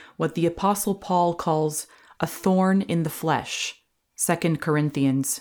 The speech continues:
twelve seven. I've lived with chronic pain for most of my adult life.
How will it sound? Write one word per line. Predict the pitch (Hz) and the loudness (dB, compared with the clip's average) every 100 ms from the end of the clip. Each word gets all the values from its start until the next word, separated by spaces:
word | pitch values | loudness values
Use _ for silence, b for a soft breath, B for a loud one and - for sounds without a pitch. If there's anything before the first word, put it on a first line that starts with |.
| - | -6
twelve | - 151 143 139 | 0 0 0 -2
seven. | - 139 120 131 - _ _ _ _ _ _ - - _ _ | -2 -2 -2 -8 -12 _ _ _ _ _ _ -20 -20 _ _
I've | 175 185 | 0 2
lived | 190 233 233 190 | 4 4 2 -2
with | 180 - | -4 -4
chronic | - 175 170 - | -4 -2 -4 -6
pain | - 165 156 156 | -4 0 0 -2
for | - 160 | -2 -2
most | 156 160 156 - | 0 -2 -2 -4
of | 147 | 0
my | 147 143 | 0 0
adult | 139 147 139 | -2 -2 -2
life. | - 131 - - - | -4 -6 -8 -14 -20